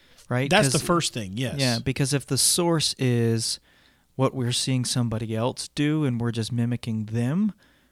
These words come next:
Speaker 1: then eventually that's going to fall apart. There's a really crazy verse, uh, and I,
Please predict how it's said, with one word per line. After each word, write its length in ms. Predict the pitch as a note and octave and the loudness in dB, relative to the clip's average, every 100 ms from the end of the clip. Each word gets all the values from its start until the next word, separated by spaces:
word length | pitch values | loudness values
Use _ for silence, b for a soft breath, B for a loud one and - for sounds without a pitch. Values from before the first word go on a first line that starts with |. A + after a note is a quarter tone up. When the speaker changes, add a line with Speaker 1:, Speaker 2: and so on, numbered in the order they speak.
| b | b
Speaker 1:
then 440 | B2+ A#2+ C#3 C3 B2 | -6 0 2 2 -2
eventually 480 | A#2+ D3+ F3+ - B2+ | -2 0 0 0 0
that's 240 | A#2+ - | -2 -4
going 300 | - B2+ B2 | -2 2 2
to 60 | G#2 | 0
fall 260 | - A2 G2+ | -4 -6 -6
apart. 340 | - G#2 - _ b b b b b _ | -10 -12 -14 _ b b b b b _
There's 180 | C#3+ C3+ | 0 2
a 120 | C3 | 2
really 360 | B2 D#3 F3+ C3 | 0 0 0 -2
crazy 480 | - C3+ C3+ B2+ A#2+ | -4 -2 -2 -2 -4
verse, 600 | A#2 A#2 A2 A2+ - - - | -4 -4 -4 -6 -10 -12 -6
uh, 280 | A#2+ A2+ G#2+ | -4 -4 -6
and 120 | A2 | -8
I, 140 | A2+ | -10